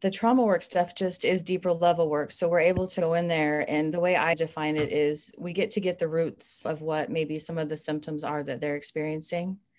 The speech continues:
And we get to go in there and get that deeper level work done, which the, the talk therapy and the other types of therapy, it does teach you how to manage the symptoms or how to manage emotions.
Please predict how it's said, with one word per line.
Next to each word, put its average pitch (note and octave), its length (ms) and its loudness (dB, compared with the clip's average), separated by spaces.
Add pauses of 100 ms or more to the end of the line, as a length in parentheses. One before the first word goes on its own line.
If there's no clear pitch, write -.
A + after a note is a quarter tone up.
(480)
And D#3 420 0 (320)
we F3+ 160 -2
get E3+ 220 2
to F#3+ 80 -4
go E3 200 4
in E3+ 140 2
there D#3 240 2 (100)
and D#3+ 220 -4
get E3 180 4
that D#3 200 -2
deeper D#3+ 240 -6
level D3+ 280 -2
work G3 240 0
done, D#3+ 380 0 (680)
which G#3 440 2
the, - 180 2
the G3+ 140 0
talk C4 320 0
therapy A3+ 460 6
and G3+ 80 6
the - 120 2
other G3+ 220 4
types A3 460 0
of F#3 120 -2
therapy, E3+ 540 2
it F#3 140 2
does G3+ 200 4
teach G#3+ 280 -2
you G#3+ 80 2
how F#3+ 100 0
to F3+ 100 -2
manage F3 680 -2
the F3 160 0
symptoms D#3 580 -4
or D#3 160 -2
how E3 220 0
to F#3 180 -6
manage E3 680 0
emotions. D3+ 800 -6